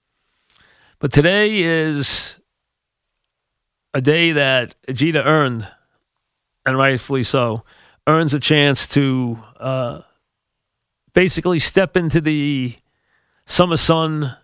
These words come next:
one more time and have it really just allow him to bask in the glory of it, which he has earned with that career that he put forth. So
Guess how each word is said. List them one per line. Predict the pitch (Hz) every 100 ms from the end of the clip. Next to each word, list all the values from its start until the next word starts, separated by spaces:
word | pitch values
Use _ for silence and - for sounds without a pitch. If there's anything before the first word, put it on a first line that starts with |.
| _ _ _ _ _ _
one | 147 160 160
more | 151 143
time | - 143 135 131 120 113 _ _ -
and | 127 123 123 120 120 117 113 - _ _ _ _ _
have | 135 135
it | 135 131 123 92 _ _ _ _ _ _ _ _ _ _
really | 143 151 156 147 135 131
just | 131 135 - -
allow | 131 131 127
him | 135 123
to | 117
bask | 104 127 127 - -
in | 123 123 120 113 110 110 _ _ _ _ _ _ _ _ _ _ _ 117
the | 127 120 120 113 110 120 _ _ _ _ _
glory | - 151 156 135 117
of | 104
it, | 113 _ _ _ -
which | 143
he | 151
has | 143 123
earned | 135 131 120 117 117 - _
with | 139 135
that | 143 123 117 123 -
career | 135 127 135 127
that | 120 117
he | 113
put | 123 107
forth. | 120 110 98
So | - 107 107